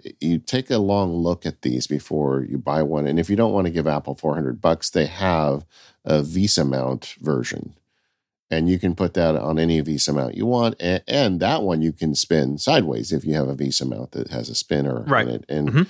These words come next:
Speaker 1: those are a lot cheaper. For four hundred dollars, you can get a very nice Visa mount. Um,
Speaker 2: Oh, yeah.
Speaker 1: so,
Speaker 2: <laughs>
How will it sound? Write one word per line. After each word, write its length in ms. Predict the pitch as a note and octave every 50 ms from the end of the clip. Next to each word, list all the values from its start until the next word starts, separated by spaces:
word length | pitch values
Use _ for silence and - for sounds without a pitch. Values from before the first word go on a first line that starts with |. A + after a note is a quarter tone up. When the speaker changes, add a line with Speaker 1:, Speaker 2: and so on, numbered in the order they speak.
| - - _ _ _
Speaker 1:
those 240 | - G2+ G#2+ G#2+ G2+
are 260 | G2+ F#2+ F2+ E2 D#2+ - -
a 80 | E2
lot 180 | D2 D2+ C#2+ B1+
cheaper. 200 | - - - -
For 120 | - - G2
four 160 | - - B2+
hundred 160 | B2 A2 F#2+
dollars, 280 | F2+ F#2 E2+ E2 D#2 C2+
you 80 | D2 D2+
can 120 | - C2+
get 100 | D2 D#2
a 60 | D2
very 220 | C#2 D2 D2+ D2+ C#2+
nice 240 | C2 C2 B1+ A#1+
Visa 280 | - F2 E2+ - - C2+
mount. 320 | B1+ A#1 A1 G#1+ - - _ -
Um, 280 | F2+ E2 D2 C#2+ - - _ _ _ -
Speaker 2:
Oh, 200 | D3+ D#3+ D3 A#2
yeah. 180 | A2+ C3 C3 G#2
Speaker 1:
so, 220 | - B2 A#2 G#2+
Speaker 2:
<laughs> 120 | G2 -